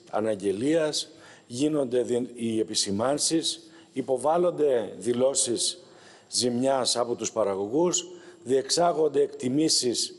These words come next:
από τους γεωπόνους του ελγα, ανακοινώνονται τα απορίσματα, ακολουθεί στη συνέχεια διασταυρωτικός έλεγχος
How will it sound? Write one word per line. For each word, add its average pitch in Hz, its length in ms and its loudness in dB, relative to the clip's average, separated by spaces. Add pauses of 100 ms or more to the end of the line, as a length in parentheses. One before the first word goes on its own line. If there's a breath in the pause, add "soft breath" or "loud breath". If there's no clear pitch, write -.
(580 loud breath)
από 113 680 0 (260)
τους - 280 -4
γεωπόνους 120 640 0
του 107 360 2
ελγα, 104 280 0
ανακοινώνονται 156 800 2
τα 123 80 0
απορίσματα, 175 880 2
ακολουθεί 147 540 0
στη - 160 -6
συνέχεια 156 400 0
διασταυρωτικός 131 760 0
έλεγχος 170 580 0